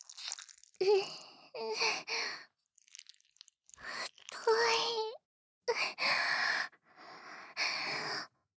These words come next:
おまんこの穴、広がっ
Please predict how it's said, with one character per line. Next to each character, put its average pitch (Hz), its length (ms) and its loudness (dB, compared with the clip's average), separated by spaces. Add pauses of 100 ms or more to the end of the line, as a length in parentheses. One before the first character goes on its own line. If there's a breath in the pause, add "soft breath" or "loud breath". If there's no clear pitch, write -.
(460)
お 330 200 8
ま 339 220 8
ん 359 80 6
こ 359 200 4
の 311 300 6
穴、 302 380 6 (760 loud breath)
広 403 260 4
が 427 160 8
っ - 20 4